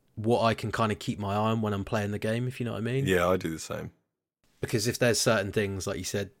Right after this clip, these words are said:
Speaker 1: trophies where you need to kill a certain amount of people with, like, the double-bladed lightsaber, I, you know, might switch to that for a bit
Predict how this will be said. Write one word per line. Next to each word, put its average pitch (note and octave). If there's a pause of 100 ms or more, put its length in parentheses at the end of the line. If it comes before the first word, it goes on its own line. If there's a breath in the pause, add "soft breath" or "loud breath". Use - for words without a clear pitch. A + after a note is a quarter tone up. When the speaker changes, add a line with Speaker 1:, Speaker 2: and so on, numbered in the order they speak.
Speaker 1:
trophies G2
where D#2+
you G2+
need G2
to -
kill F#2+
a F2
certain F2+
amount F#2
of D2+
people D#2
with, D#2+ (320)
like, - (720)
the G#2+
double-bladed A2
lightsaber, D#2 (100)
I, F#2+ (580)
you A#2
know, F#2+ (840)
might A#2
switch -
to C3
that C#3+
for A2+
a -
bit E2